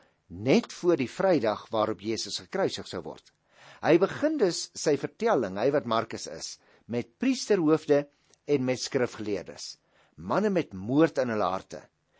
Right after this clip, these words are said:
En hulle is op soek, het ons in die tweede vers gelees, na 'n plan om Jesus, eh, te laat vang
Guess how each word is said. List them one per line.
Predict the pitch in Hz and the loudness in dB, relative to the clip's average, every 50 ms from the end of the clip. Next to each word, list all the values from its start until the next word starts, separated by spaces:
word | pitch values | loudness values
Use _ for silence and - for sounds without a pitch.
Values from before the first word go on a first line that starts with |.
| _ _ _ _ | _ _ _ _
En | - 147 131 104 85 | -2 -2 -2 -2 -2
hulle | 101 190 285 269 151 131 139 165 220 _ _ _ _ _ - | -2 0 2 4 4 4 4 2 0 _ _ _ _ _ -2
is | 147 - - - 131 | -2 -2 -2 -4 -4
op | 127 - - - | -4 -4 -6 -8
soek, | - - 277 269 214 202 202 - - - 107 | -4 -2 0 2 2 2 0 -2 -8 -14 -10
het | 98 127 | -6 -6
ons | 135 120 - | -6 -4 -4
in | 120 120 | -6 -4
die | 113 | 0
tweede | 180 220 220 190 - | 2 4 4 4 4
vers | 147 131 120 - - | 2 2 0 0 -4
gelees, | 113 101 110 120 120 - - | -8 -6 -6 -6 -6 -6 -6
na | 113 98 101 | -6 -6 -6
'n | - _ | -6 _
plan | - 208 214 196 202 214 214 | -2 0 0 0 0 -2 -6
om | - 131 120 101 | -8 -10 -10 -8
Jesus, | - 117 147 175 165 - 143 120 - - - _ _ _ _ - | -2 0 0 0 0 -2 -6 -8 -10 -12 -14 _ _ _ _ -8
eh, | 113 113 110 107 95 - _ - | -4 -4 -4 -4 -6 -8 _ -4
te | - 127 | 0 0
laat | 113 113 110 - | 0 0 -2 -2
vang | - 147 135 151 208 285 | 0 0 0 0 0 -6